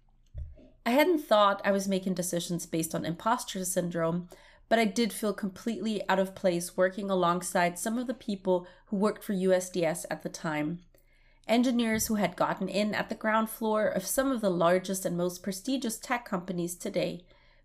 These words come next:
Google, Facebook, Twitter, Netflix, Amazon. People who had grown those companies to their current size. How could I not be overwhelmed?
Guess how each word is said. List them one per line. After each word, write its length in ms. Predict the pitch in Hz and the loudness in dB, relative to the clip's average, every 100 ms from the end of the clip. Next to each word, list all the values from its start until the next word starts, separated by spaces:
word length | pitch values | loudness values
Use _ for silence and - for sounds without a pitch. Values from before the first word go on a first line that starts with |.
| - | -2
Google, 420 | 254 233 240 240 | 2 4 4 2
Facebook, 680 | - 214 196 - 185 185 - | -2 0 0 0 0 0 -6
Twitter, 460 | - 302 285 277 - - - | 2 4 6 2 -2 -8 0
Netflix, 540 | 214 214 214 208 - - | 2 2 -4 -4 -6 0
Amazon. 600 | 160 170 - - 175 190 - _ _ _ _ _ _ | 2 2 -2 -2 -2 -6 -14 _ _ _ _ _ _
People 400 | - 302 330 320 | 2 2 4 2
who 140 | 294 240 | 2 2
had 220 | 214 175 | 2 0
grown 360 | 196 202 214 | 4 4 4
those 160 | 208 202 | 0 -4
companies 560 | - - 190 190 185 185 | -4 -4 -2 0 0 0
to 160 | - | 0
their 100 | 214 | 2
current 380 | 196 - 180 170 | 2 0 0 0
size. 560 | - 196 180 101 - - _ - _ - | 0 2 2 0 -4 -14 _ -20 _ -4
How 180 | 254 | 0
could 180 | 294 - | 0 2
I 80 | 370 | 0
not 600 | 226 190 180 175 190 - | 2 2 2 2 0 -6
be 140 | 190 - | -4 2
overwhelmed? 800 | 185 196 202 160 127 135 170 | 2 2 0 2 0 -2 -6